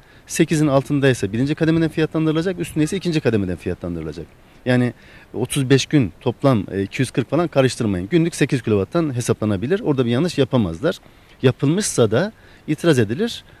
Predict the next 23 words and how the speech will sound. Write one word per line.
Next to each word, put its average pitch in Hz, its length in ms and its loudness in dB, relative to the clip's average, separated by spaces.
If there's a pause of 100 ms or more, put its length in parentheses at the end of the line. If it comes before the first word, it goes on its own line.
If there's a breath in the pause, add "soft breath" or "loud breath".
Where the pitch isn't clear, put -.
(100)
O 156 260 2
ücret, 127 340 -2
fazla 120 300 2
ücret 175 220 -2
geri 156 160 2
alınır. 135 460 4 (640 loud breath)
Bir 190 200 2
de 151 180 0 (1120)
üç 156 120 -4
zamanlı 143 340 4
elektrik 135 340 0
dediğimiz 117 340 0
bir 120 80 2
uygulama 123 460 4
vardı. 95 400 -2 (180)
Bugüne 107 280 0
kadar 101 220 0
vardı 101 380 2
ama 104 240 -2 (100)
kademeliye 113 440 0
geçtikten 113 380 -4
sonra 165 200 -4
kalmadı. 131 580 0